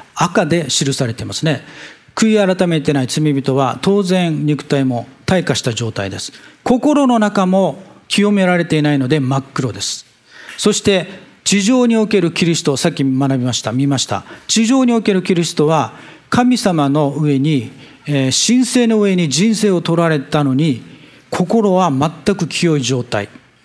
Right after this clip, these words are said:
という、そういう状態でした。で、そこで、そのイエス・キリストを信じて悔い改めた人たちはどうなるかというと、えー、その次の悔い改めた罪人というところ。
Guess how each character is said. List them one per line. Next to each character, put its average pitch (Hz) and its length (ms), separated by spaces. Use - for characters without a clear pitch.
と 190 100
い 151 320
う、 82 60
そ 233 160
う 240 40
い 226 60
う - 20
状 143 160
態 120 140
で 98 80
し - 80
た。 - 160
で、 240 160
そ 247 120
こ 247 140
で、 214 320
そ - 200
の 262 120
イ 202 140
エ 254 80
ス・ - 120
キ 214 140
リ 208 100
ス 180 120
ト 175 140
を 160 360
信 247 380
じ 175 120
て 139 140
悔 214 320
い 202 140
改 196 120
め 180 120
た 175 100
人 165 180
た 160 120
ち 156 100
は 151 60
ど 165 160
う 160 40
な 143 120
る 131 80
か 127 100
と 127 120
い 127 80
う 123 40
と、 170 280
え 151 200
ー、 - 20
そ 208 160
の 202 100
次 175 300
の 147 260
悔 233 400
い 190 220
改 180 140
め 160 120
た 180 140
罪 151 300
人 135 260
と 117 100
い 110 40
う - 20
と 120 120
こ - 100
ろ。 98 80